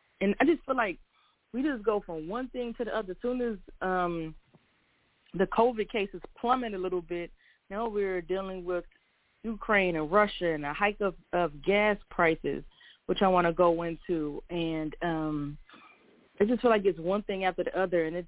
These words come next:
takes the strength and it takes faith, because if we just rely on our own strength, it's, it's, it's bleak, and it makes you kind of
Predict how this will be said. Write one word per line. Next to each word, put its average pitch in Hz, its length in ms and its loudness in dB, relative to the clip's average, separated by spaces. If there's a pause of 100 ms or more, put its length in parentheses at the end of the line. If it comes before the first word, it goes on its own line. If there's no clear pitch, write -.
takes 214 280 0
the 233 100 0 (200)
strength 196 320 -2
and 165 120 0
it 160 140 -2
takes 196 220 0 (220)
faith, 196 240 4 (160)
because 170 440 4 (460)
if 165 80 0
we 208 180 4
just 214 220 -2
rely 170 320 6
on 165 160 2
our 165 160 -4
own 202 260 -4 (120)
strength, 160 340 -6
it's, - 160 -4 (200)
it's, 180 140 -2 (880)
it's - 140 -4 (340)
bleak, 190 360 4
and 165 140 2
it 165 100 0
makes 175 300 0
you 180 160 -4
kind 170 300 -2
of 151 180 -2